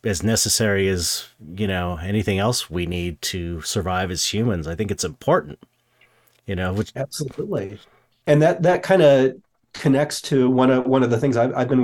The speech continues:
Speaker 2: working with in my own work for a while is, is this main question of why is there so much horror in, you know, my,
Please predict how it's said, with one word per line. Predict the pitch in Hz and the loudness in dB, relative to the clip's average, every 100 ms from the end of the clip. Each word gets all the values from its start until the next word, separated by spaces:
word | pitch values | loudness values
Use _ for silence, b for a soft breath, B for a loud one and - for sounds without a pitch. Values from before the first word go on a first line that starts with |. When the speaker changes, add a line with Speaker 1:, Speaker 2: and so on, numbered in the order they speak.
| 120 | 0
Speaker 2:
working | 120 120 | -2 -2
with | 110 | -2
in | 113 | -2
my | 107 | -4
own | 123 160 | -2 -2
work | 101 95 | -2 -4
for | - 110 107 | -6 -2 0
a | 117 | 0
while | 110 107 107 113 | 0 0 0 0
is, | 110 139 | 0 -2
is | 170 117 | -6 -4
this | 117 117 - - _ 147 | -4 -4 -6 -14 _ -4
main | 120 110 120 | 0 0 0
question | - 123 - 127 | -4 -6 -4 -4
of | 107 | -4
why | 101 104 131 | -4 -2 -2
is | 135 156 170 | -2 -4 -4
there | 147 113 | -4 -4
so | - | -4
much | 107 104 - | -4 -6 -4
horror | - 107 101 | -4 -2 -4
in, | - 120 107 101 101 b b b | -4 -4 -4 -4 -8 b b b
you | 120 104 | -4 -4
know, | - - | -4 -12
my, | - 131 110 | -4 -2 -2